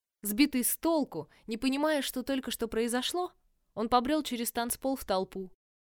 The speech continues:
И у меня внезапно возникло чувство, что Скотта Уолдрона я вижу в последний раз.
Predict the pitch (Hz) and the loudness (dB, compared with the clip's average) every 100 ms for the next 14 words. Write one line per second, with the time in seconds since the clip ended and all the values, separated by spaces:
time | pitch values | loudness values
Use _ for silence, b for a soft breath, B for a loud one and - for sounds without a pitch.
0 | _ 196 202 214 226 208 220 220 285 208 | _ -4 -2 -2 -2 0 0 2 0 0
1 | 196 202 220 247 208 196 - 330 - 196 | 0 2 0 0 0 0 -2 -2 -2 -6
2 | 175 _ _ _ _ _ _ - - 165 | -10 _ _ _ _ _ _ -14 -10 -10
3 | - 214 208 165 156 226 262 262 208 165 | -4 -4 -2 -2 0 0 0 0 -2 -8
4 | _ _ _ - 175 180 147 139 160 - | _ _ _ -10 -6 -4 -4 -6 -8 -6
5 | 196 - 170 160 180 226 226 - | -4 -2 -2 -2 -2 -2 -2 -6